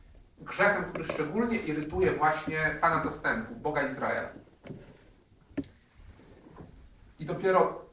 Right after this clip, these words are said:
jak sobie z tego zdamy sprawę, to zrozumiemy, co robi Bóg i na czym polega próba wiary Abrahama.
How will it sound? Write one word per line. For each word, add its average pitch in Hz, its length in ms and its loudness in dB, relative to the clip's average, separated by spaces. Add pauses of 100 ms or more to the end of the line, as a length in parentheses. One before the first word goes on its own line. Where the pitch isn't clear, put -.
(160)
jak 156 140 4
sobie 165 140 -4
z - 120 -4
tego 220 240 2
zdamy 156 240 2
sprawę, - 640 2 (1500)
to 156 80 -10
zrozumiemy, 165 600 -2
co 170 220 -2
robi 165 220 0
Bóg - 280 -12 (380)
i 147 40 -8
na 175 200 8
czym 127 180 -4
polega 117 280 -4
próba 110 300 -8
wiary 110 180 -6
Abrahama. - 400 -10